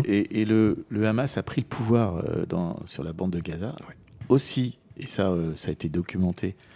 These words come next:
Speaker 1: avec l'appui, euh, de s-, de l'exécutif, euh, euh, israélien, que ça a arrangé d'avoir, euh, des gens très radicaux, puisqu'évidemment, euh,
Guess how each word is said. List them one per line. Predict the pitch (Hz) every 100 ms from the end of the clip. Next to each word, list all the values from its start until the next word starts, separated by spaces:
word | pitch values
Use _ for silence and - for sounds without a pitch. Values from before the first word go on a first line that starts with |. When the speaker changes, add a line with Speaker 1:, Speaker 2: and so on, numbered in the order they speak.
| - - _ -
Speaker 1:
avec | 123 131 127 -
l'appui, | 101 95 - - 98 - - - _ _ - - - _ _ _ _ _ - 98
euh, | 104 95 95
de | 107 98 92
s-, | 82 - - - - - - -
de | 104 107 127 123 110 101
l'exécutif, | 101 104 107 - - - 117 - -
euh, | 90 87 87
euh, | 90 - 90 85 85 85 85 87 82 - -
israélien, | 87 87 78 92
que | -
ça | -
a | 71
arrangé | - 87 104 170
d'avoir, | 151 85 90 82
euh, | 85 85
des | 82
gens | 87 95 90
très | - 92
radicaux, | 90 87 85 - 120
puisqu'évidemment, | - - 85 85 92 95 104 95
euh, | 85